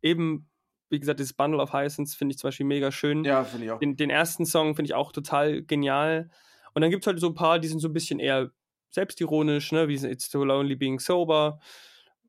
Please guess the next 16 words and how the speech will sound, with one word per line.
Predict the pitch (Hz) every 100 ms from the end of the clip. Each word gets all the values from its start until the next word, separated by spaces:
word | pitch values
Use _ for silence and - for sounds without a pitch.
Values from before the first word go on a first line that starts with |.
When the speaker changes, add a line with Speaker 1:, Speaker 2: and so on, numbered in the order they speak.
| -
Speaker 1:
Also | 147
du | 151 156
hast | 196
so, | -
so | 175
eine, | 165 147 -
auch | -
so | 170
eine | 160
Bandbreite | 143 185 - 151
von, | 147 143 135
von | 139
Emotionen. | 139 139 - 151 156 123 - _ _ _ _ _ _ _ _ _ _ _ _ _ _ _ _ _ _ _ _ _ _ -
Speaker 2:
Ja, | 147 113
absolut. | - 123 - 117 117 -
Ähm, | 123 120 120 120 -